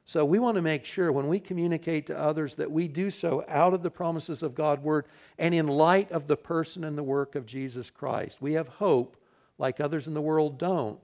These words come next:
and that's a hope that does not, it cannot disappoint. So I hope that's the venue we're living out of, just as Micah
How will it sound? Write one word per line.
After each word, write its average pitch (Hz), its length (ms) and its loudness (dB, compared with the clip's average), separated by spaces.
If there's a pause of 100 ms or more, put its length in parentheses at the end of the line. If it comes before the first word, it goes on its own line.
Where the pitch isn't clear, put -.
(360)
and 127 100 -6
that's 151 200 -2
a 147 80 -4
hope 156 240 -2
that 127 220 -4
does 160 300 0
not, 123 220 -4
it - 200 -12
cannot 156 580 -8
disappoint. 120 640 -10
So 135 100 -8
I 120 80 -2
hope 165 200 -4
that's 160 240 0
the 139 180 2 (300)
venue 151 500 2
we're 139 200 4
living 139 340 2
out 135 260 0
of, 104 220 -6
just 131 240 -8
as 127 140 -10
Micah 120 440 -4